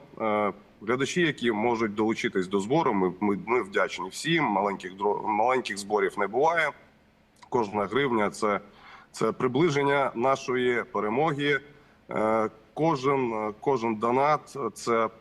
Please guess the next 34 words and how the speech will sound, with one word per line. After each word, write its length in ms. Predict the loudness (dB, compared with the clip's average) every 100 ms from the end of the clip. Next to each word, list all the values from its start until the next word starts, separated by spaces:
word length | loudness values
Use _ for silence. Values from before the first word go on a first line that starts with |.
| -20 -8
допомога 640 | -4 0 2 2 2 2
нашим 340 | 2 0 -4
бійцям. 460 | -4 -6 -4 -4 -2
Допомога 440 | 0 2 4 4
нашим 320 | 2 2 0
бійцям 400 | 0 0 0 0
боронити 400 | 2 2 2 0
нашу 280 | 0 -2 -4
країну 360 | -2 2 2 0
і 80 | -2
відбивати 520 | -4 0 0 0 -4
ворога. 380 | -8 -6 -6 -8 -16 -20 -20 -20 -14 -2
Е, 320 | 0 2 0 -2 -12 -20 -20 -12 -4
е, 320 | 0 2 2 0
є 200 | -2 -2
такий 280 | -2 -4 -4
приємний 520 | -2 0 0 0 0
бонус. 600 | -2 0 0 -2 -6 -6
Е, 40 | -2 0 -2 -2
люди, 220 | -4 -2
які 260 | -2 -2 0
можуть 340 | 0 0 -2
задонатити 600 | -2 2 2 2 -2 -10 -10 -10
там 100 | -10 -4
трошки 300 | -2 -2 -2
більше 360 | -2 -2 0 0
грошей, 560 | 2 0 0 0 0 -4 -18 -10
більше 240 | -6 -4 -4
там 180 | -6 -4
двохсот 400 | -4 0 0 2
гривень, 360 | 2 4 4
можуть 300 | 2 2 -2
прийняти 360 | -2 0 0 0
участь 380 | 0 0 -4